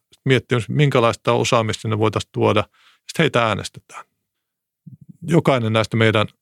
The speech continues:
työntekijähallitusedustajista on tuonut merkittävän panoksen hallitustyöhön. Ja tietyissä pistemäisissä tilanteissa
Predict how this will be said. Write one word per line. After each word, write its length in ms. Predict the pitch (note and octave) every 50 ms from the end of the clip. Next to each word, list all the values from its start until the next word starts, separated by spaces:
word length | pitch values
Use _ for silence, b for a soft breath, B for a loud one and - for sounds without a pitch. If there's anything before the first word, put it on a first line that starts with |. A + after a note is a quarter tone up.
| _ _ _
työntekijähallitusedustajista 1800 | - C3+ A#2+ G#2+ G#2 G#2 - - G#2+ G2+ G2+ - - - - A2+ A2+ G#2+ A2 G#2+ - G#2+ - - B2+ A2+ A2 G2+ - - G#2+ G2+ G2 - - - G#2+
on 200 | G#2 G2+ G2+ - - _ _ _ _ _ _
tuonut 260 | - A2+ A2+ A2 A2
merkittävän 560 | B2 B2 A2 G#2+ G#2+ - _ - G#2 G#2 G2
panoksen 480 | - A2 A2 G2+ G2+ - - - - - - _ _ _ _ _ _ _ _ _ _ _ _ -
hallitustyöhön. 880 | - B2+ A2 G2+ G#2 G2+ - - - - B2+ G2 G2 F#2 F#2 A2+ G#2 - b b b b b b b _
Ja 60 | C3
tietyissä 520 | - - D#3 D3 B2+ - B2 A2 - - G2+ - _ _ _ _
pistemäisissä 600 | - A#2+ A2 - - C#3+ C#3 D3 D3+ - - B2+ G2
tilanteissa 800 | - C#3 C3 B2+ A2+ A2 G2 A2 G#2 F#2 - - - G#2+ -